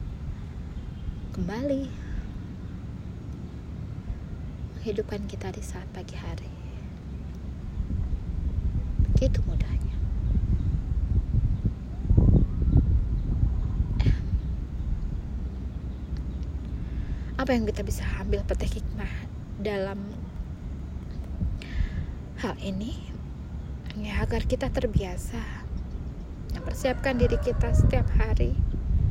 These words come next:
latihan mati, menikmati kehidupan di alam roh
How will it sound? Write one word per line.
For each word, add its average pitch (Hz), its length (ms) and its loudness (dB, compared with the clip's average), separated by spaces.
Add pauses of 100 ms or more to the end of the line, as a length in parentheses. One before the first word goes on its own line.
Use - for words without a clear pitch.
(880)
latihan 269 560 0
mati, 240 480 -4 (880)
menikmati 247 640 2
kehidupan 233 640 -2 (800)
di 294 80 4
alam 233 320 2
roh 190 240 -4